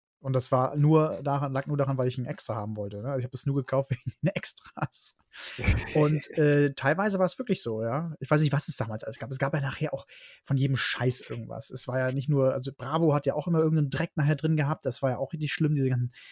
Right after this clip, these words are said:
Speaker 1: Handy-Aufkleber, als die Handyzeit losging, das war ja auch richtig schlimm. Irgendwie jede Woche hast du einen
Speaker 2: Aber
Speaker 1: neuen Handy-Aufkleber gehabt.
Speaker 2: aber das war ja eher auf, äh,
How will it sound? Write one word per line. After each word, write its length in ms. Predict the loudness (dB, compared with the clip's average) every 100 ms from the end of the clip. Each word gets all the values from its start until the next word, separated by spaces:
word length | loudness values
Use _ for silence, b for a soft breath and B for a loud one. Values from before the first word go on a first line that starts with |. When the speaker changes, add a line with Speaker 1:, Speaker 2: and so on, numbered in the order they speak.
| B B
Speaker 1:
Handy-Aufkleber, 880 | 6 6 6 2 -2 -2 2 4
als 140 | 2 2
die 120 | 2
Handyzeit 500 | 2 0 0 0 2
losging, 380 | 0 0 0 -2
das 160 | -2
war 80 | -4
ja 40 | -6
auch 140 | -8
richtig 200 | -6 -4
schlimm. 280 | 0 0 -2 b b b b
Irgendwie 200 | 0 2
jede 180 | 2 4
Woche 140 | 4
hast 140 | 4 4
du 20 |
einen 60 | 6
Speaker 2:
Aber 80 |
Speaker 1:
neuen 80 | 6
Handy-Aufkleber 580 | 6 2 0 -4 -2 0
gehabt. 320 | -2 -6 -12 _ _ _
Speaker 2:
aber 220 | 2 4
das 300 | 6 6 10
war 160 | 10 12
ja 160 | 10
eher 380 | 6 6 6 6
auf, 400 | 6 6 4 -2
äh, 800 | 0 4 4 4 4 4 2 0